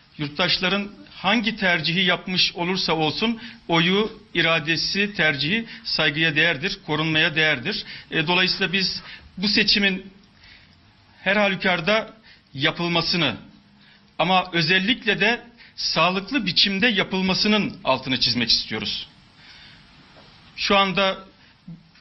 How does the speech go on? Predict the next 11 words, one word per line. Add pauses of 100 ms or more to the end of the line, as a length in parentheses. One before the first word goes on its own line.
(480)
Diyadin, (1300)
Antep'te
farklı
yerler (520)
ve (480)
yine (840)
bugün
de
aldığımız
bilgilere
göre